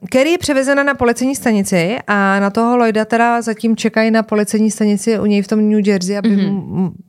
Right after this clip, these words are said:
Speaker 1: přijel na ten polygraf a on se jako furt neozývá. Takže mu volají, on nepřijede, on to jako nebere, takže se mu furt pokoušejí dovolat a pak na základě signálu z mobilního telefonu zjistí jeho polohu a všechno se strašně rychle vyhrotí, jo.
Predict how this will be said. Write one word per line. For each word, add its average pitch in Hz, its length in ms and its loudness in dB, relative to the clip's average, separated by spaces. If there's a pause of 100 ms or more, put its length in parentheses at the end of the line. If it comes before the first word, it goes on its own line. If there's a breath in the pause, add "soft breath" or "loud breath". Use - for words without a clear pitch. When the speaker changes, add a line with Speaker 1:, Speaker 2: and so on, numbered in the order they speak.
Speaker 1:
přijel 202 240 0
na 190 80 0
ten 208 200 -2
polygraf 196 460 0
a - 40 -4
on 196 220 0
se 220 140 -2
jako 214 180 -4
furt - 380 -8
neozývá. 180 680 0 (100)
Takže 180 200 0
mu 160 180 0
volají, 254 520 -2 (1000 soft breath)
on 175 120 2
nepřijede, 262 560 0
on 196 140 -4
to 170 80 -4
jako 151 200 -4
nebere, 247 500 0
takže 196 280 -6
se - 280 -4
mu 185 120 4
furt 165 200 -8
pokoušejí 151 400 -2
dovolat 220 360 0
a 214 60 -2
pak 190 140 -6
na 196 140 2
základě 240 400 0
signálu 226 440 0
z 208 60 -6
mobilního 208 420 2
telefonu 180 360 0
zjistí 202 300 0
jeho 190 140 0
polohu 208 480 0 (560 soft breath)
a 175 60 -4
všechno 202 260 0
se 208 140 -2
strašně 196 400 -2
rychle 196 300 0
vyhrotí, 180 500 0
jo. - 160 -4